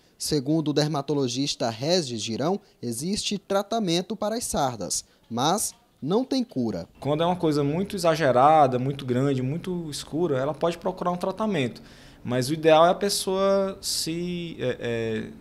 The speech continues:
Speaker 2: se ficar satisfeita, aceitar,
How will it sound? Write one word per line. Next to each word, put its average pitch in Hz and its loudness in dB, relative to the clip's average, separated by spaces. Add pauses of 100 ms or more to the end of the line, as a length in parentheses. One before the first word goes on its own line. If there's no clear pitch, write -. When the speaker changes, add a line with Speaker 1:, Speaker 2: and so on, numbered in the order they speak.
Speaker 2:
se 127 -4 (360)
ficar 165 -2
satisfeita, 190 -2
aceitar, 170 0